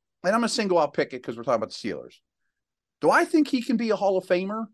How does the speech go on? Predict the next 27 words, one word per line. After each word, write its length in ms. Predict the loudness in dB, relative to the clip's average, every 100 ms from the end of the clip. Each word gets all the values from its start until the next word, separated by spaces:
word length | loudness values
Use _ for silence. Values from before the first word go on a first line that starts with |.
| _ _
you 120 | 0
know, 160 | 2 2
after 400 | 2 0 0 -4
year 500 | -4 -4 -2 -4 -10
two, 320 | -12 -8 -8
three, 460 | -10 -8 -4 -4 -6
four? 840 | -14 -16 -6 -2 2 2 2 -2 _ _ _ _ -10
If 140 | -6
the 200 | -2 -2
answer 280 | -2 -4 -8
is 120 | -4
no, 600 | 0 2 4 2 0 -8 _ _ _ _ _ _ _ _ _ _ _ _
do 100 | 0
I 140 | 2
really 400 | 2 0 -2 -2
have 280 | -4 -2 -4
very 520 | -6 -2 0 2 2
little 200 | 0 -4 -6
chance 340 | -8 -8 -4
of 80 | -2
winning 180 | -2 -2
a 60 |
Super 260 | -4 -6 -4
Bowl 140 | -4
in 60 | -4
this 140 | -6
league? 300 | -6 -8 -8